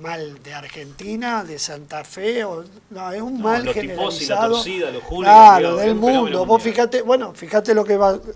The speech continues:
Speaker 1: o sea, ¿cuántos años tuvo sin jugar la Champions League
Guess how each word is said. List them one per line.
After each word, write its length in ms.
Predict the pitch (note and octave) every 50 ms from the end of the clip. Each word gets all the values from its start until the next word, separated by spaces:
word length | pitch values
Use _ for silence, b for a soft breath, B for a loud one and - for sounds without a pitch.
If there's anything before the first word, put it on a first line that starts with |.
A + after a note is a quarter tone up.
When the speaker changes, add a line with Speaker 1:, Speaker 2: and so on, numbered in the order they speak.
| - - -
Speaker 1:
o 80 | E3+
sea, 240 | D3 - G#3 F3 - B B B B B B
¿cuántos 440 | - A#3 C4 C#4 C#4+ B3+ - A#3 G3+
años 300 | A#3 B3 B3 B3 A3+ G#3+ -
tuvo 220 | A#3 A#3 A3+ G#3
sin 300 | G#3+ - G#3 G3+ G#3+ G3+ -
jugar 500 | - - F3+ F3+ G3 G#3 F#3+ E3 C#3+ - B B B B B -
la 160 | - D#3 -
Champions 520 | - - A#3+ B3 B3 A3 A#3+ G#3+ G#3 G#3+ G#3
League 300 | G3 F#3+ D#3+ - -